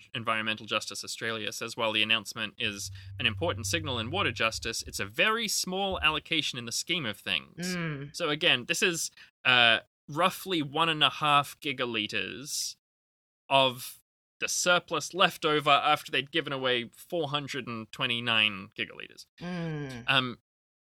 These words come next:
Speaker 1: Brendan Kennedy, a Tadi Tadi traditional owner who's also the deputy chair of Mouldron, said, "The crimes of colonization are not historical. Our water is being stolen off us every moment of every day.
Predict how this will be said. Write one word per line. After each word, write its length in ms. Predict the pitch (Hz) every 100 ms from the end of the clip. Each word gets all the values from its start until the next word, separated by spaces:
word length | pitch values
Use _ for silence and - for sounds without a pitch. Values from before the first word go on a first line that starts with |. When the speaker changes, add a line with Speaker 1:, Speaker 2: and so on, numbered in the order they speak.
| -
Speaker 1:
Brendan 440 | 170 214 196 175
Kennedy, 400 | - 156 139 123
a 60 | 107
Tadi 340 | - 143 131
Tadi 340 | - 147 139 120
traditional 460 | - 117 - 117 -
owner 260 | 117 117
who's 200 | 120 117
also 240 | 120 117 117
the 100 | 113
deputy 380 | 120 - 104 104
chair 320 | - 175 156
of 80 | 120
Mouldron, 440 | 110 107 113 117
said, 320 | - 131 123 _ - _ -
"The 80 |
crimes 280 | - 175 214
of 100 | 202
colonization 720 | - 151 143 143 131 123 - 117
are 40 |
not 200 | 117 104
historical. 640 | 113 - 135 110 - - _
Our 120 | 139 170
water 240 | 170 160
is 100 | 147
being 220 | - 123
stolen 400 | 120 - 147 151
off 180 | 120 -
us 240 | 117 - -
every 260 | 151 165 170
moment 400 | 135 123 123 -
of 140 | 123
every 280 | - 110 123
day. 420 | 139 127 - -